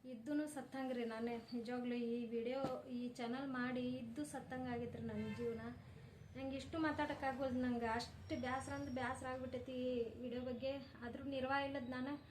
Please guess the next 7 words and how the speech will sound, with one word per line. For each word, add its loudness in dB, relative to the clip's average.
ಲೈವ್ 2
ವಿಡಿಯೋ 2
ಮಾಡ್ತೀನಿ, 0
ವಿಡಿಯೋ 2
ಮಾಡಿ 2
ಹಾಕಾಕತ್ತೀನಿ. 4
ಎಲ್ರಿಗೂ 2